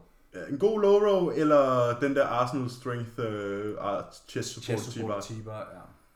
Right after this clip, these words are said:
Speaker 2: Men den har jeg bare ikke tilgængeligt.
Speaker 1: Nej, okay, så gen-, generel øvelse, enten low rows, den har de fleste.
Speaker 2: Den har de i mange centre.
Speaker 1: Ja,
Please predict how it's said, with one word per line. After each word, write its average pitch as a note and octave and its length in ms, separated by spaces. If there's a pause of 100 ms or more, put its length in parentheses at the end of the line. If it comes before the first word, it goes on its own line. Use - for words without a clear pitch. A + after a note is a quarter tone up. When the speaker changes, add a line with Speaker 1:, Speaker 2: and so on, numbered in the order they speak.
(800)
Speaker 2:
Men G2+ 140
den A2+ 120
har A2 80
jeg G#2 100
bare G2 100
ikke - 120
tilgængeligt. - 600
Speaker 1:
Nej, A2 340
okay, C3 180
så C#3 120 (160)
gen-, E3 240
generel F3 380
øvelse, D3 400 (720)
enten D3+ 300
low C3 160 (100)
rows, B2 180
den B2 120
har A2 80
de G2 80
fleste. G#2 360
Speaker 2:
Den A2 120
har F#2 160
de F#2+ 120
i G2+ 40
mange F#2 220
centre. E2+ 280 (140)
Speaker 1:
Ja, A2 180